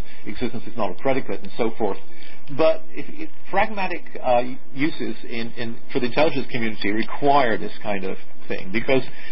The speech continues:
the intelligence community is constantly having to have quite extended chains of inference going on and communication, and in fact entire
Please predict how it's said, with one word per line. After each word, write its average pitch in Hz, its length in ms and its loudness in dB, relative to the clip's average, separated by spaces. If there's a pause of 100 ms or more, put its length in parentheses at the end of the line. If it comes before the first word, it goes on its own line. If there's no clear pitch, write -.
(120)
the 139 60 0
intelligence 214 320 0
community 151 400 -2
is 135 80 0 (180)
constantly 165 560 0
having 127 300 0
to 131 80 -2
have 127 240 -2 (100)
quite 220 200 0
extended 156 760 -2 (640)
chains 151 400 0
of 127 80 -2
inference 117 400 -2 (120)
going 117 220 0
on 104 180 2
and 117 160 -2
communication, 127 680 -2
and 117 140 -2
in 117 60 -4
fact 135 220 -2
entire 139 680 -2